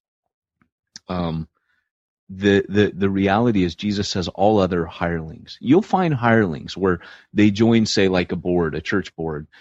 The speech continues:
and they will never sacrifice. They will never give an inch for the church. They s-, keep their cushy jobs. The church has needed a pastor, um, and the guy makes tons of money. I remember serving in a church where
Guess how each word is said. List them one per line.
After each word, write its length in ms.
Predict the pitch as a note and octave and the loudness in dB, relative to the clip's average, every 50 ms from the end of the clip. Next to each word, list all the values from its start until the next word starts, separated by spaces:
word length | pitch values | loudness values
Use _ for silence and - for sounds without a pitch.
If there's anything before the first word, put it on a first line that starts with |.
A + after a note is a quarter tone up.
| _ _ _ _ _ | _ _ _ _ _
and 320 | - G#2 G2+ F#2+ F#2+ F#2+ E2 | -2 0 2 2 2 4 4
they 100 | A2 D3 | 4 2
will 180 | E3+ E3+ D#3 | 4 2 0
never 400 | A#2+ G2 F2+ F2+ F2+ F#2 G2+ G#2 | 0 0 0 -2 -2 -2 -4 -4
sacrifice. 580 | F#2 - - E2+ E2+ - - - - D2 C#2+ - | -4 -4 -4 -4 -6 -8 -10 -12 -10 -10 -6 -4
They 80 | G2+ | -2
will 100 | A2 A#2 | 0 0
never 440 | A2+ A2 A2+ G#2+ G#2+ G#2+ A#2 A#2 A2+ | 2 2 2 2 2 2 4 4 2
give 440 | G#2+ F#2+ - - G2+ G2 F#2+ F2+ G2+ - | 2 0 0 2 2 2 2 0 -2 -4
an 160 | - F#2+ F#2 F2+ - | -4 -4 -4 -4 -4
inch 300 | - G2 F#2 F2 D#2+ - | -2 -2 -2 -2 -2 -6
for 180 | - - D#2+ D#2+ | -8 -6 -4 -4
the 100 | E2 E2 | -4 -6
church. 380 | - - E2 D#2+ D2+ - - - | -6 -6 -6 -6 -6 -10 -10 -8
They 80 | - - | -6 -6
s-, 200 | - - - - | -6 -8 -10 -12
keep 240 | - - C#3+ D3 - | -6 -4 -4 -4 0
their 140 | - C#3 B2 | 0 0 0
cushy 380 | - - - C#3 - - B2+ A2 | 0 0 0 0 0 -2 -4 -2
jobs. 420 | G2+ A#2 G2 F2+ E2 F2 E2+ D#2+ | -2 0 0 0 -2 -4 -8 -8
The 100 | - G#2 | -6 -6
church 320 | - - C#3+ D3+ D3+ - | -4 -2 -2 -2 0 0
has 160 | E3 D3 B2 A2+ | 0 0 2 2
needed 320 | A#2+ A#2+ B2+ C3+ B2+ A2+ | 4 2 2 2 0 -4
a 60 | A#2+ | -6
pastor, 640 | - - B2 G#2 A2+ A#2 - - - D#2 - - _ _ _ _ _ _ _ _ - | -4 -4 -2 -2 -2 -4 -4 -8 -10 -12 -12 -12 _ _ _ _ _ _ _ _ -4
um, 280 | F2 F2+ F2+ F2+ F2 | -2 0 0 0 -2
and 140 | - G2+ G#2 | -2 -2 -2
the 60 | G2+ | -2
guy 200 | G2 A2 A2+ B2 | 0 0 2 2
makes 260 | B2 A2+ G#2+ - - | 2 0 0 -2 -4
tons 220 | - B2+ A#2+ A2+ A#2 | -2 -2 0 0 0
of 60 | A2 | 0
money. 140 | G#2+ F#2 E2 | -2 -2 0
I 40 | F2 | 0
remember 280 | G2+ B2 C3+ B2+ B2 | 2 2 2 2 0
serving 480 | B2 - - C3+ C3+ C#3 C3+ C#3+ C3+ C3 | 0 2 2 2 4 4 2 2 2 2
in 80 | A#2+ | 0
a 60 | B2+ A#2+ | 0 0
church 340 | - A2 F#2 E2+ - - | 0 -2 -4 -4 -4 -2
where 180 | G2+ F#2+ F#2 | -2 0 0